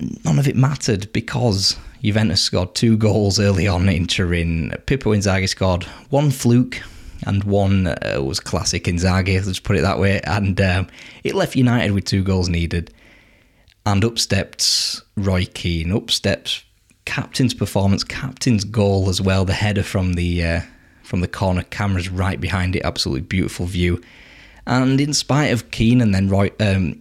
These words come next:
and then Paul Scholes coming off the bench, they both get booked, it means they're out for the final. But regardless, Dwight Yorke, he comes in with a header, that Beckham-Yorke combination again, to deadly effect for United. Beckham would have the most assists in this season. York would have the most goals.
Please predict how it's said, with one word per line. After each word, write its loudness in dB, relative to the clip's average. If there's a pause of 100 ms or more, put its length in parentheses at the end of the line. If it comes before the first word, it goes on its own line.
and 2
then 0
Paul -2
Scholes 0
coming -2
off -4
the -4
bench, -2
they -4
both 0
get -4
booked, -2
it -10
means 0
they're 0
out -2
for -8
the -6
final. 0 (960)
But 0
regardless, 2
Dwight 0
Yorke, 0 (320)
he -4
comes 0
in 0
with 0
a 0
header, -2
that -2
Beckham-Yorke 0
combination 0
again, -4 (400)
to -2
deadly -2
effect -6
for 0
United. -2
Beckham -2
would 0
have -2
the -2
most -2
assists -2
in 0
this -2
season. -2
York -2
would -4
have -6
the -4
most -4
goals. -2